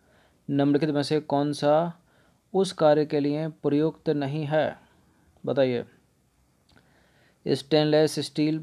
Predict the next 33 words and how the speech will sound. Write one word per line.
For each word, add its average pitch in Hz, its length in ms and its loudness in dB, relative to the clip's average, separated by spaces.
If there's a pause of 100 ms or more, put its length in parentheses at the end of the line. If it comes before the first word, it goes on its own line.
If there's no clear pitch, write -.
बनाने 143 460 2
में 147 240 -2 (160)
कार्बन 139 520 2
की 151 120 -6
आवश्यकता 143 560 -4
होती 139 500 -2
है, 139 240 -4
निकेल 143 880 -4
की 143 200 -2
आवश्यकता 135 500 -2
होती 135 460 -2
है, 135 280 -4
सिलिकॉन 135 640 -6
की 135 100 -4
आवश्यकता 131 460 -2
नहीं 131 240 -2
होती, 135 320 -8 (600)
मैग्नीज 127 420 0
की - 100 -8
आवश्यकता 123 460 -4
होती 120 280 -10
है। - 180 -14 (2000)
तो 143 80 -4
देखिए, 151 340 6
स्टील 160 300 0
से 165 240 0
स्टेनलेस 147 600 0
स्टील 147 320 -2
प्राप्त 139 320 0
करने 139 260 -2
के 143 80 -4
लिए 139 80 -2
उसमें 135 300 -6